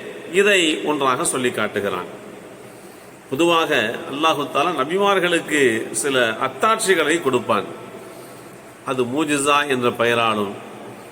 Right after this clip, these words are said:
அற்புதங்கள் என்று தமிழிலும், அத்தாட்சிகள் என்கின்ற நிலையிலேயும் அவைகள் அமைக்கப்படுகின்றன. அல்லாஹ் சுப்ஹானஹு தஆலா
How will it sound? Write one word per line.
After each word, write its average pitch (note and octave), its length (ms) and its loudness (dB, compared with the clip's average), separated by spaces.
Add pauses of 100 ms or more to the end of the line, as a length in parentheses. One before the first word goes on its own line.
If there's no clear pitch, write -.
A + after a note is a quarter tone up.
(440)
அற்புதங்கள் E3+ 840 4
என்று C3+ 540 4
தமிழிலும், B2+ 520 2 (800)
அத்தாட்சிகள் F3+ 880 2
என்கின்ற C#3 720 2
நிலையிலேயும் C#3+ 680 2
அவைகள் C#3+ 420 2
அமைக்கப்படுகின்றன. A#2+ 1160 0 (1300)
அல்லாஹ் A3 460 4
சுப்ஹானஹு G3+ 760 4
தஆலா D#3 440 4